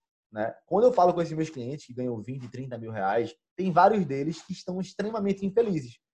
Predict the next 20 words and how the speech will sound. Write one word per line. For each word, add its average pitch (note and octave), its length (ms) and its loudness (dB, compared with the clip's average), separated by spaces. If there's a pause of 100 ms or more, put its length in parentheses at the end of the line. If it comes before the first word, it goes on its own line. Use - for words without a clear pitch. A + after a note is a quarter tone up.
(180)
Porém, F#3 400 6
a F#3 60 0
sociedade F#3+ 760 4
olha F3 180 8
pra D#3+ 180 2
ele B2+ 300 2 (300)
como G3 180 0
sucesso. G3 500 4 (380)
E G3 120 -8
hoje G#3 400 8
eu G#3 100 10
parei, F#3+ 580 6 (220)
né, D#3+ 160 4
pra F#3 160 2
ter F#3+ 100 0
essa F#3+ 160 2
visão F3 160 -2
parecida G3 260 2
com B3 120 4
a, - 80 0